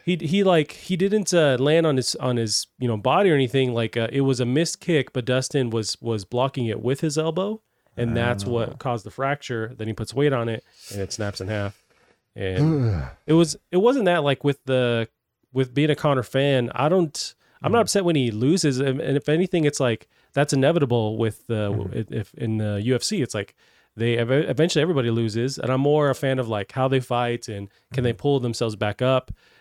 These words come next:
Speaker 1: and deal with adversity. For me, the bummer was, like, the way he dealt with the,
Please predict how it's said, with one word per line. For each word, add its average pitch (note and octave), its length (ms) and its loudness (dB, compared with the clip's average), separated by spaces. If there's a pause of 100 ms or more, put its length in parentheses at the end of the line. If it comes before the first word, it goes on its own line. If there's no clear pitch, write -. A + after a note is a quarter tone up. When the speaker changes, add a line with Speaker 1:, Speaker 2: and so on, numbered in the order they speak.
Speaker 1:
and A2 120 -6
deal A#2 120 0
with A2 120 -2
adversity. E3+ 640 0 (400)
For C#3 180 0
me, C#3+ 220 4
the D3 100 2
bummer C#3+ 320 4
was, B2 260 2
like, A#2 140 -2
the A#2+ 100 -2
way B2+ 140 2
he D#3 100 0
dealt C3 280 2
with A#2 200 -4
the, G2+ 520 -4